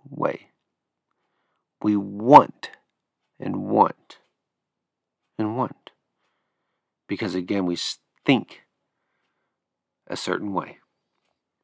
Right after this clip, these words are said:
And Paul writes this, that we uphold the law. We need to see that there is a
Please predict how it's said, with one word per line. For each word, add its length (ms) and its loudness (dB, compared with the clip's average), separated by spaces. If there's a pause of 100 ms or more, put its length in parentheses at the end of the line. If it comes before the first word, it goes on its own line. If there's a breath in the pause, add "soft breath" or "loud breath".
(1080)
And 120 -2
Paul 200 12
writes 260 4
this, 380 -4 (880)
that 100 6
we 240 4 (920)
uphold 460 6
the 80 -2
law. 320 -12 (1300 loud breath)
We 100 12
need 180 8
to 80 4
see 280 4
that 220 4
there 160 6
is 260 2
a 220 0